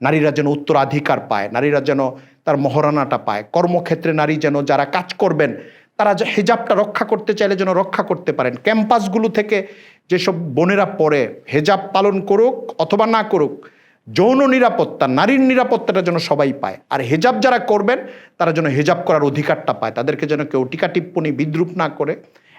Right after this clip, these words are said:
এবং তাদের সঙ্গে অন্য কোনো ধরনের হয়রানিমূলক আচরণ না করে। এই কাজগুলো ঘরে, বাইরে, ছোট পরিসরে, বড় পরিসরে যেন এই প্রতিষ্ঠানটা করতে পারে, এটার জন্য আপনারা দোয়া করুন এবং সহযোগিতা করুন। এটা হবে কাজের জিনিস।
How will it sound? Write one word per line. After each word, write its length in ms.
এবং 200
তাদের 240
সঙ্গে 300
অন্য 340
কোনো 240
ধরনের 440
হয়রানিমূলক 760
আচরণ 300
না 180
করে। 280
এই 100
কাজগুলো 680
ঘরে, 480
বাইরে, 500
ছোট 180
পরিসরে, 560
বড় 240
পরিসরে 580
যেন 260
এই 60
প্রতিষ্ঠানটা 640
করতে 460
পারে, 280
এটার 240
জন্য 200
আপনারা 260
দোয়া 260
করুন 260
এবং 180
সহযোগিতা 580
করুন। 280
এটা 180
হবে 200
কাজের 400
জিনিস। 460